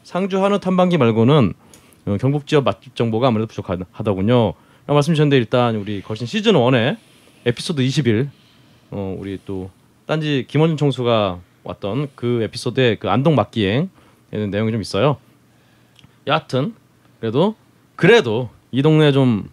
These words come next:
안동에, 안동이나 경북 지역에, 어, 먹어봐야 할 숨어있는 맛집들을 알고 계시면은, 어, 특집을 한번 다뤄주세요.라고 말씀 주시면서, 어, 제가 가봤던 맛집은 이제 맘모스 제과,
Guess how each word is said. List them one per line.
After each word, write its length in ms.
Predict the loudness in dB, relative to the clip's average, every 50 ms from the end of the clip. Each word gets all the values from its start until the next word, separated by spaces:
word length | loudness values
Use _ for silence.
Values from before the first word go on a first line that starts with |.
| _
안동에, 480 | -2 0 0 2 2 0 0 0 0 -2
안동이나 640 | -2 -4 -4 -2 -2 -2 -2 -2 -2 -2 -2 -4 -4
경북 380 | -4 -4 -2 -2 -2 -4 -4
지역에, 400 | -4 -4 -4 0 0 0 0 -2 -4 _ _ _ _ _ _ _ _ _ _ _ _ -8
어, 160 | -6 -4 -2 0
먹어봐야 460 | 2 4 4 6 6 6 6 6 4
할 120 | 4 2
숨어있는 360 | 2 2 2 2 4 4 2 2
맛집들을 1120 | 0 -2 -6 -10 -6 -4 -2 0 0 2 0 0 0 0 0 0 0 0 0 0 0 0
알고 180 | 0 0 -2 -2
계시면은, 500 | -2 -4 -2 -2 0 2 2 2 0 -2 -6 _ _ _ _ _ _ -10
어, 180 | -8 -8 -8 -8
특집을 280 | -8 -2 0 2 4 4
한번 200 | 4 2 0 -2
다뤄주세요.라고 800 | -2 -4 -4 -4 -4 -4 0 2 2 2 2 0 -4 -8 -6 -6
말씀 260 | -6 -6 -8 -8 -8
주시면서, 600 | -10 -10 -10 -8 -6 -4 -2 0 0 0 -2 -4 _ _ _ _ _ _ _ _ _ _
어, 360 | -6 -4 -4 -2 -2 -4 -4 -8 _
제가 300 | -2 2 2 4 4 4
가봤던 800 | 2 2 2 2 2 2 4 4 4 6 4 4 4 2 2 0
맛집은 580 | 0 -2 -2 -2 -2 0 2 4 2 2 0 -4 -10 -20 _ _ _ _ _ -16
이제 80 | -14 -8
맘모스 420 | -4 0 2 2 2 0 0 -2
제과, 400 | -2 -2 -2 -2 -2 -4 -4 -6